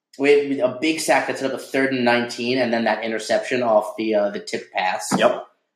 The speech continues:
Speaker 1: Um, and then there, there was one play where the defensive lineman was in the backfield so fast on a run play that he almost took the handoff from Miles Sanders. He, he hit, like, Miles and Trace simultaneously, basically, because he couldn't decide who had the ball.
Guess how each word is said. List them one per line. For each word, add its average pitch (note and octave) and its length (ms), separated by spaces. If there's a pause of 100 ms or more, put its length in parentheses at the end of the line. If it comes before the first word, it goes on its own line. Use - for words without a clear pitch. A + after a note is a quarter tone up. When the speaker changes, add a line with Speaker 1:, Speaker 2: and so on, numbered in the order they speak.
(140)
Speaker 1:
Um, G#2+ 540 (520)
and D3+ 120
then F3 80
there, F#3 100
there E3 120
was D3+ 120
one F#3 220
play D#3+ 180
where B2+ 120
the B2 80
defensive D#3 440
lineman C#3 380
was A#2 100
in F3+ 120
the C#3+ 100
backfield C3 500
so D#3 320
fast B2 320
on B2 80
a A#2 40
run D#3 260
play G2+ 260 (240)
that C#3+ 120
he C4 100
almost A#3+ 300
took - 260
the E3 80
handoff C3+ 460
from A2+ 80
Miles A2 280
Sanders. - 380 (240)
He, G#3 480
he G#3 240
hit, F#3+ 440 (360)
like, C3+ 300
Miles C#3+ 520
and D3 220
Trace D#3+ 580 (140)
simultaneously, C#3+ 840
basically, G3 560 (220)
because F3+ 280
he G3 120
couldn't G3+ 220
decide F3 400
who E3 100
had D3 240
the B2+ 60
ball. A2+ 300